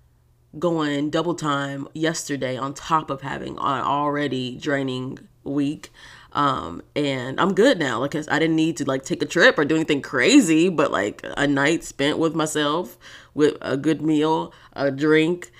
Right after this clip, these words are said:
and a movie got me right back on track. And now I feel prepared to tackle this next week that I have coming up, which will probably also be busy, okay? But I know I can't change that. I don't wanna stop that. I actually, you know,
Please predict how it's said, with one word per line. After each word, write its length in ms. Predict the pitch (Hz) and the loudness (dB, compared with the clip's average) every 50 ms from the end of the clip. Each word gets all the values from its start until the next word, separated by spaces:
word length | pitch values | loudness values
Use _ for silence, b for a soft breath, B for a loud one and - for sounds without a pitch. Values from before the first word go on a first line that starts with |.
| B B B B - | B B B B -2
and 100 | 160 147 | 0 0
a 60 | 143 | 2
movie 600 | 139 143 165 233 302 277 233 208 202 208 214 214 - - - 147 151 151 | 2 4 4 4 4 2 0 -2 -4 -6 -8 -10 -10 -10 -10 -12 -2 2
got 200 | 175 185 202 196 | 2 2 4 2
me 120 | 196 190 | 2 2
right 200 | 175 175 160 - | 2 0 0 0
back 180 | 175 170 175 - | -2 -4 -4 -4
on 140 | 165 156 | -4 -4
track. 300 | 156 - 175 160 143 - | -4 -2 -2 -2 -2 -2
And 120 | - 143 143 | -4 -2 -2
now 160 | 147 143 143 | 0 0 -2
I 100 | 156 147 | -2 -4
feel 200 | - - 156 139 | -4 -4 -4 -4
prepared 680 | - 147 - - 156 156 156 160 151 135 135 147 143 - | -4 -8 -8 -6 -4 -2 -2 0 0 0 -2 -2 -4 -6
to 360 | - - 156 143 143 143 143 | -2 0 0 0 2 0 -2
tackle 520 | 139 - - 156 143 147 147 - 151 147 139 | -4 -4 0 2 2 2 2 0 0 0 0
this 180 | 139 139 147 | -2 -2 -2
next 260 | 147 139 139 - - | -4 -4 -4 -4 -4
week 140 | - 147 147 | -6 -6 -4
that 140 | - 127 131 | -4 -4 -4
I 40 | 147 | -4
have 160 | 139 117 - | -6 -6 -6
coming 220 | - 151 139 139 | -6 -6 -4 -2
up, 200 | 139 143 - B B B B B | -4 -4 -4 B B B B B
which 180 | - 262 - - | -4 -4 -2 -2
will 80 | 349 | -4
probably 440 | - - 330 339 349 370 381 359 359 - - | -2 -2 -4 -4 0 0 -2 -2 -2 -2 -4
also 400 | 349 427 508 - - 180 160 151 | -4 -4 -4 -6 -4 -4 -4 -4
be 140 | 139 147 127 | -4 -6 -6
busy, 460 | - 131 127 80 - 147 - - - | -6 -8 -8 -8 -8 -10 -10 -10 -10
okay? 440 | - 170 165 - 196 202 214 226 226 B B B B B B - _ - B B B B B B B - | -10 -10 -6 -4 -4 -4 -4 -6 -10 B B B B B B -16 _ -12 B B B B B B B -6
But 300 | 180 233 269 269 269 - | -2 0 2 2 0 0
I 120 | 254 254 | -2 -2
know 180 | 247 240 240 226 | 0 0 -2 -2
I 80 | 220 214 | -4 -6
can't 300 | 220 - 226 190 190 - | -6 -8 -8 -8 -8 -6
change 280 | 196 185 185 190 175 | -6 -4 -4 -4 -4
that. 200 | 180 180 180 165 | -4 -4 -4 -4
I 80 | 156 156 | -6 -6
don't 140 | 175 170 175 | -6 -4 -4
wanna 140 | 165 156 | -6 -6
stop 300 | 143 - 156 151 156 156 | -8 -6 -4 -4 -4 -4
that. 140 | - 147 147 | -6 -6 -6
I 80 | 156 165 | -6 -6
actually, 340 | 170 170 - - 202 196 190 | -6 -8 -8 -8 -8 -8 -6
you 140 | 202 202 | -6 -6
know, 200 | 180 175 180 180 | -6 -6 -8 -8